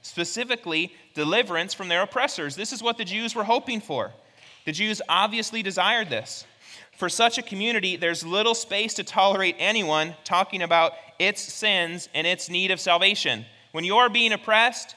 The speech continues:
you're looking at all your problems outside of you. You're not looking inside to see what's going on there. I mean, if you think about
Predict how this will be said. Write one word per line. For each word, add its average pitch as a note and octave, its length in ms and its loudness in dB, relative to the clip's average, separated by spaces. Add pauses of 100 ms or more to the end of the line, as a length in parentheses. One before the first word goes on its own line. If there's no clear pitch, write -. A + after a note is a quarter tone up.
(160)
you're F3 180 0
looking A3 300 2
at F#3+ 140 8
all G3 220 10
your G#3+ 140 2
problems G3+ 460 4
outside F#3+ 440 4
of F3 100 -4
you. A#2 280 -6 (240)
You're C3+ 140 -8
not F3 180 -4
looking E3+ 280 -4
inside D3+ 420 -2
to C#3 60 -10
see C3+ 140 -6
what's C3+ 220 -4
going B2+ 240 -6
on A#2+ 200 -4
there. C3 300 -4 (920)
I C#3+ 60 -2
mean, F3 100 0
if F3 120 -2
you G3+ 100 2
think G#3 240 0
about F3+ 280 6